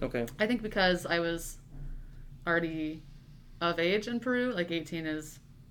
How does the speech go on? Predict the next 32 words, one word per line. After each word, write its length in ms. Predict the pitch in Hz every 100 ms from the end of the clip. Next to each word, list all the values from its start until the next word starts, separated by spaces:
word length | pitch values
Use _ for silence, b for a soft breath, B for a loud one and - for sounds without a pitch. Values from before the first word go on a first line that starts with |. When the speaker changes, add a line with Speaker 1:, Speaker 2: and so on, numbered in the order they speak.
| 165
Speaker 2:
adult. 360 | 165 165 165 - b 131
Speaker 1:
Yeah. 180 | 123 - - -
Speaker 2:
And 160 | 160 151
sixteen 380 | 190 180 190 170
is 100 | 165
usually 200 | 160 160
when 140 | 160
you 60 | 160
graduate 560 | 151 151 156 151 156 - - - -
high 100 | 165
school, 400 | - 160 156 156 - -
colegio. 460 | 160 160 156 160 160 - - - - -
Um, 340 | - 262 - 175 - - - - - - - - - - - - -
so 140 | -
I 240 | 175 160 160
went 140 | 160 151
to 160 | - 170
a 40 |
university 420 | 175 170 175 175
there, 120 | 170
which 140 | 170 180
is 80 | 180
really 160 | 180
cool. 280 | 180 180 180 b b b b b -
Uh, 240 | 170 170 180 - b b b b b b
none 100 | 262
of 80 | 254
it 60 | 208
was 100 | 196
for 100 | 190
college 360 | 180 170 170 -
credit. 320 | 160 160